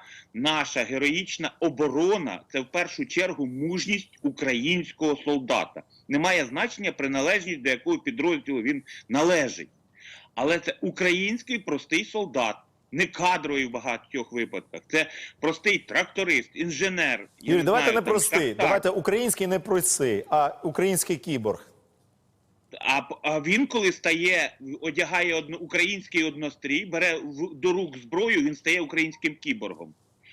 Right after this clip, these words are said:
Speaker 1: Проста людина, да? От проста людина. Вона не була ніким, вона не була спецназівцем.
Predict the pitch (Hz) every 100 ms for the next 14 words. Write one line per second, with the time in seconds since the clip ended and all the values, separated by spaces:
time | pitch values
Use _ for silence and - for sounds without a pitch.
0 | - 147 165 - 202 202 151 147 131 151
1 | - - 156 240 - 160 - 208 233 -
2 | 214 175 170 151 113 92 - - - 165
3 | 190 196 208 202 208 208 196 147 120 117
4 | 175 190 196 208 208 - 170 139 151 117
5 | 104 95 95